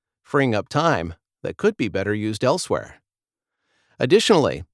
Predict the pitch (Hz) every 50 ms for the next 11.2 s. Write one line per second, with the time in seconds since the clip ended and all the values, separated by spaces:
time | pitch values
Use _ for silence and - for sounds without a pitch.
0 | _ _ - 127 120 - 143 175 202 190 170 160 - - 185 202 190 - - 98
1 | 80 85 - - 82 64 65 80 90 - - - 110 127 131 135 131 117 135 135
2 | 143 175 190 185 - 147 127 123 120 - 127 113 - 143 139 131 131 117 101 104
3 | 110 110 110 117 120 - - 156 170 190 180 - - 147 120 - - 117 98 87
4 | 73 - - 104 104 - - - _ _ _ _ _ _ - - 127 98 - 107
5 | 92 - - 131 131 113 110 104 101 101 98 110 113 - - 139 139 120 123 110
6 | 92 92 - 135 156 175 - 151 135 - - 57 62 - - _ _ _ _ _
7 | _ _ _ _ - 127 139 143 127 113 - 156 175 185 - - 143 117 107 -
8 | 123 104 95 101 - - - - 95 87 101 151 190 160 92 - - - _ _
9 | _ _ _ _ _ - - 101 104 - - 113 101 95 87 67 67 82 120 147
10 | 131 - - - _ _ _ _ _ _ - 117 113 - - 165 185 185 160 131
11 | 117 104 - -